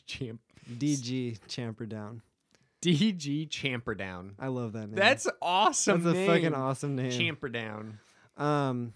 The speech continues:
Speaker 2: and they were working on a theoretical program for a chess computer, which no computers could run it yet.
Speaker 1: Okay, no <laughs> computers could run chess yet.
Speaker 2: <laughs> No computers could run the program that they wrote.
Speaker 1: Oh, damn.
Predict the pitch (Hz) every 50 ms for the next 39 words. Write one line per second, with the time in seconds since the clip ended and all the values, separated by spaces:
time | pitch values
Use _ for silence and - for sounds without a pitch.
0 | - - - 127 131 139 156 185 202 185 165 156 147 - 147 139 131 123 120 113
1 | - 135 135 131 127 123 120 123 110 - 113 98 - - 131 120 110 113 117 113
2 | 110 107 107 101 - 113 107 98 - - - 131 135 131 - - 120 104 - 110
3 | 104 101 98 - - 123 - _ _ _ _ _ _ _ _ _ _ _ _ _
4 | - _ - - 127 127 120 117 - - - 123 127 131 131 120 - 131 113 -
5 | - 123 120 113 113 110 107 101 - - 110 95 98 101 104 110 117 117 139 139
6 | 139 151 147 - - 139 139 _ _ _ _ _ _ - 110 117 135 151 - -
7 | 110 95 104 113 127 143 123 - - - 190 170 165 147 143 131 120 147 117 117
8 | 123 117 120 120 - 131 117 107 - - 139 135 139 - - - - 156 165 175
9 | 165 175 170 160 160 160 147 135 - 139 123 117 123 135 135 127 120 - - 135
10 | 127 120 107 110 110 104 104 101 92 87 - 104 95 92 104 95 - - _ _
11 | _ _ _ _ _ - - - 262 269 269 262 240 240 190 175 160 147 143 -
12 | - - - 294 302 302 302 285 262 226 180 147 127 117 117 117